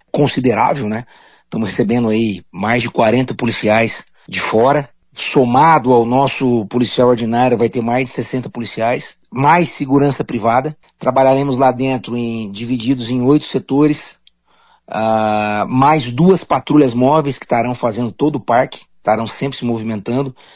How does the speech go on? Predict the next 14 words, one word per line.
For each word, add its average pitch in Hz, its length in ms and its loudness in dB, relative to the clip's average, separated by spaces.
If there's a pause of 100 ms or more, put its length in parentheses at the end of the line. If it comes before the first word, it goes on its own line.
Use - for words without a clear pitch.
(140)
e 113 80 -2
deslocando 123 520 2
de 113 140 0
um - 20 0
local 117 360 2
a 117 40 4
outro 131 400 2 (460)
pra - 160 2
atender 113 300 0
ocorrência 113 720 -2
ou 117 100 0
pra, 113 600 2
ou 107 160 -6
pra 104 560 0